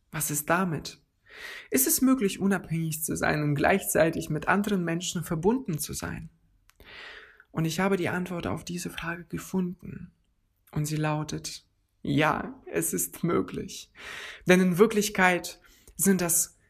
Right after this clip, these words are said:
keine Gegensätze, sondern Zustände, die sich sehr gut vervollständigen können. Und auch wenn wir durch unsere Beziehungen mit anderen Menschen ein Stück weniger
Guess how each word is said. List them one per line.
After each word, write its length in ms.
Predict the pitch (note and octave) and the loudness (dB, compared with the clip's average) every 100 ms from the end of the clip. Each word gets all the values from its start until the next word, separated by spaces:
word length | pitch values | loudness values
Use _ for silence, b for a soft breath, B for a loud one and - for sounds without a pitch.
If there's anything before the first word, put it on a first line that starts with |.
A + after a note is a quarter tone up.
| _ - | _ -2
keine 420 | - F#3+ F#3+ F#3 | 4 6 6 4
Gegensätze, 880 | E3 F3+ F3 E3 D#3+ C#3+ - C#3 C#3 | 4 4 4 0 0 0 -2 -4 -6
sondern 380 | - F3 E3+ E3+ | -2 0 0 0
Zustände, 720 | E3 - G#3+ G#3 - F#3 F#3 | 0 2 4 2 2 0 0
die 140 | E3+ E3 | -2 -2
sich 260 | E3+ E3 | 0 0
sehr 360 | - - G#3+ G3+ | 0 2 6 6
gut 760 | G#3 F#3 G#3 F3 - - - _ _ _ _ _ | 4 2 4 4 2 -2 -6 _ _ _ _ _
vervollständigen 960 | - E3 G3 A3 A3 - E3 E3 D#3 D3 | -6 2 6 6 4 2 2 0 -2 -4
können. 480 | - D#3 C#3+ C#3+ B B B | -2 -2 0 -2 B B B
Und 160 | - - | -2 4
auch 260 | A#3+ C4 B3+ | 4 4 2
wenn 160 | A#3 | 4
wir 140 | G#3 G3 | 6 4
durch 260 | F3+ F3+ | 2 0
unsere 300 | F#3+ G3 G3 | 0 2 2
Beziehungen 1160 | E3+ E3 - - - A3 B3+ G3 D#3+ D3+ D#3+ - _ | 0 -2 0 0 4 4 6 4 0 -2 -4 -8 _
mit 220 | - E3+ - | -4 -2 2
anderen 380 | G3 G#3 F#3+ | 2 2 0
Menschen 400 | E3+ G3+ G#3 G3 | 0 0 0 0
ein 280 | E3 - G#3+ | -2 0 0
Stück 420 | G#3+ - G#3 D#3+ | 0 -2 -2 0
weniger 600 | E3+ G#3+ A#3+ G3 F#3 - | 0 2 2 2 2 0